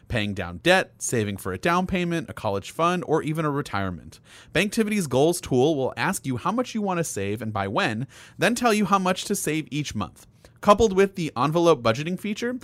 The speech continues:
you'll be able to prioritize your goals and track your progress across all of your devices. More than easy to use, it's super secure, and all of your data is encrypted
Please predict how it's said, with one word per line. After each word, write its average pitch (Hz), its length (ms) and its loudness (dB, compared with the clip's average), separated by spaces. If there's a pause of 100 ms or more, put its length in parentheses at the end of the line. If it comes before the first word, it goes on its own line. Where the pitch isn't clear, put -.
(200)
you'll 151 120 0
be 226 60 2
able 262 160 -2
to 277 120 -4
prioritize 165 640 2
your 185 80 -4
goals 110 360 -2
and 127 140 -8
track 104 240 -2
your 110 80 -6
progress 185 520 4
across 147 500 0
all 95 220 0
of 92 80 -6
your 90 100 -4
devices. 101 640 -4 (340)
More 135 360 6
than 220 140 2
easy 185 280 0
to 180 80 -2
use, 190 400 -2
it's - 160 -6
super 180 240 0
secure, 156 400 0
and 160 120 2
all 175 220 2
of 254 80 0
your 262 100 2
data 185 400 0
is 139 160 0
encrypted 127 720 -2